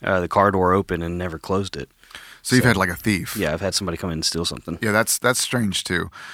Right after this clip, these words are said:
Speaker 2: I think what's most unsettling is that, you know, we have a, a young, a young baby at home, and so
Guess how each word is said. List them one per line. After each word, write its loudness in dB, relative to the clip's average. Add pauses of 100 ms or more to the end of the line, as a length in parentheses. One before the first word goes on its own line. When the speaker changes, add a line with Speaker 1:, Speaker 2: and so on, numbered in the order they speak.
(180)
Speaker 2:
I 6
think 0 (100)
what's 0
most 4
unsettling 0
is -4
that, 2 (260)
you -2
know, 0
we 2
have 2 (400)
a, 0
a 0
young, 0
a -6
young -2
baby -4
at -6
home, -8
and -8
so 0